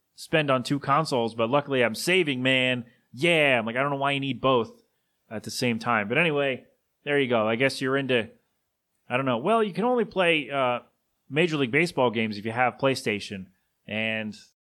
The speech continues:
I don't know what the Xbox, uh, exclusive titles are at this point, but I guess if you're, uh, if you're a fanboy or fangirl,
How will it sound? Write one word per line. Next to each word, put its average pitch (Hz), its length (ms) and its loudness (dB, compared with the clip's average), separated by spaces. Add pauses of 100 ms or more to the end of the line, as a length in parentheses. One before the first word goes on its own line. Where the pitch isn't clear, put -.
(320)
I 143 100 2
don't 160 100 0
know 156 60 0
what 151 120 2
the 143 140 0
Xbox, 143 720 -2
uh, 120 420 2 (640)
exclusive 147 560 0
titles 147 380 0
are 143 100 4
at 135 100 0
this 147 160 -4
point, 143 400 -4
but 120 320 0 (360)
I 95 80 -14
guess 123 220 0
if 120 140 -10
you're, 131 240 0
uh, 120 160 4
if 110 100 -4
you're 123 160 2
a 107 40 2
fanboy 139 720 0
or 117 160 2
fangirl, 131 920 -2